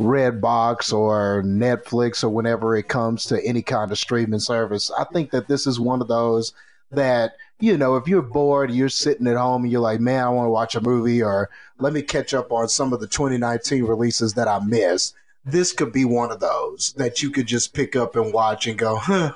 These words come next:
well, that was dumb." And then you can just put it back up. But I don't w-, want you to spend your <laughs> money on this. I don't think it would be worth you going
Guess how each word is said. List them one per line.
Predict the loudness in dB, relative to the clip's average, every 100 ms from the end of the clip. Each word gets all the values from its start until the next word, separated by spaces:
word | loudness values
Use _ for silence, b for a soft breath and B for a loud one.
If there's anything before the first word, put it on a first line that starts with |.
| -2
well, | 0 2 0 -2 -2
that | -2
was | -2
dumb." | -2 0 0 -4 B B
And | -2 0
then | 2
you | 2
can | 0 0
just | -2 -4
put | -2 -2
it | 0
back | 0 0 0
up. | 0 0
But | 0 0 -2 B B -4
I | -2 0 2 4
don't | 4 4 2 0 _ -4
w-, | -2 2
want | 2 2 2 2
you | 2 2
to | 0
spend | 0 0 0 2
your | 0
<laughs> | 0 0
money | 0 0 0
on | -2 -2
this. | 0 0 0 -2
I | -2
don't | -2 -2
think | 0 0 0 0
it |
would | 0 0 0
be | 0
worth | 2 2 2 2 0 B B B -2
you | 2 4 6 6 6 4 0 -4 _ -2
going | 0 2 2 2 0 0